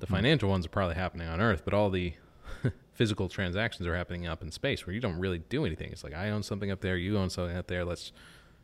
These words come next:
Speaker 1: interact and do our business and move on.
Speaker 2: Yeah.
Speaker 1: But we never really did anything down here, right? Um,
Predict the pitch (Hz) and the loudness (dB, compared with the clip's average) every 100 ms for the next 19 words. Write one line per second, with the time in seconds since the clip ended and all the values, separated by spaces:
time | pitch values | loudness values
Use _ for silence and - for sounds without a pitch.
0 | - 120 113 98 92 - 87 80 82 107 | -4 4 4 4 2 -2 -4 -6 -2 2
1 | 104 92 82 92 87 85 - 85 87 87 | 4 4 2 -2 -2 -4 -4 -4 -4 0
2 | 117 80 80 90 - - - 85 - - | 2 2 0 -4 -6 -10 -6 -6 -6 -18
3 | - - - 92 101 110 92 87 92 95 | -20 -20 -4 0 4 4 2 2 2 2
4 | 80 113 95 73 - - 64 - - - | 2 2 2 -2 -8 -10 -10 -12 -12 -8
5 | 87 - - - - - - 87 85 90 | -8 -8 -16 -20 -20 -14 -6 -6 -6 -8